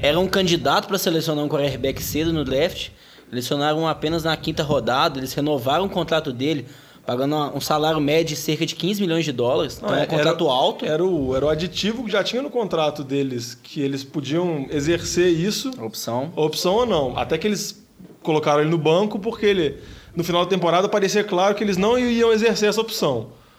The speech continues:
Speaker 2: Aí eles colocaram ele no banco, porque se ele machucasse, era obrigado a renovar.
Speaker 1: Uhum.
Speaker 2: Aí eles falaram, "Ó, então tira ele do campo, que a gente vai pensar ou não."
Speaker 1: Eu acho que é um pouco da questão. O Buffalo não, não vê outras opções no momento. A,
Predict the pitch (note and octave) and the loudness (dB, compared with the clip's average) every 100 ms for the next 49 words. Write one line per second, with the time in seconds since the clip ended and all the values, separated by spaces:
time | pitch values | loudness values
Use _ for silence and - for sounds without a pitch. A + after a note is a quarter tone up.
0 | _ _ - B2+ C#3 - F3+ F3 E3 F3 | _ _ -2 0 2 2 0 2 2 2
1 | D#3+ E3+ G#3 G#3 - E3+ D#3+ F#3 F#3 F#3 | 2 4 2 -2 -6 -2 0 2 2 0
2 | G#3 - F3 G3 G#3+ A3+ F3+ E3+ E3 D#3+ | -2 2 4 4 2 2 2 4 4 4
3 | D#3 E3+ F3+ D#3 F3 A3+ D3 C#3+ - - | 4 4 4 2 2 0 -4 -12 -14 -2
4 | D#3 D#3 G#3 D#3+ C#3+ A#2 G#2+ C#3 C#3+ E3+ | 0 2 4 4 4 2 -2 -2 -2 -2
5 | - G3+ G3 F#3 F3 E3 F#3+ G3 A#3+ - | 0 2 2 2 2 2 2 0 -6 -8
6 | - _ - D#3+ E3+ F#3+ F#3+ G#3 - G3 | -20 _ -2 2 2 2 2 0 2 2
7 | A3 B3+ D3+ A#2+ - - - - - - | 2 2 0 -2 -8 -16 -20 -20 -20 -20
8 | - - - C4+ C#4 C4+ B3 A3+ A#3+ C#4 | -12 -4 -2 0 0 2 0 2 2 0
9 | - F3 E3+ C3 E3+ A3 A#3 B3 G#3+ C#3 | 0 0 0 0 0 0 2 2 2 -2
10 | G#2+ C#3+ A3+ F#3+ G#3+ G#3 G#3+ G#3 A3 - | -2 0 0 2 4 4 4 0 0 -2
11 | D3 D3 C#3 - - - - - - - | -2 -2 -4 -8 -16 -20 -20 -20 -20 -20
12 | _ _ A#2+ C#3+ D3+ C3 C3+ C3 C3 B2+ | _ _ -4 0 2 0 -2 -2 0 2
13 | B2+ A#2 G#2 F#2 | 2 0 -4 -8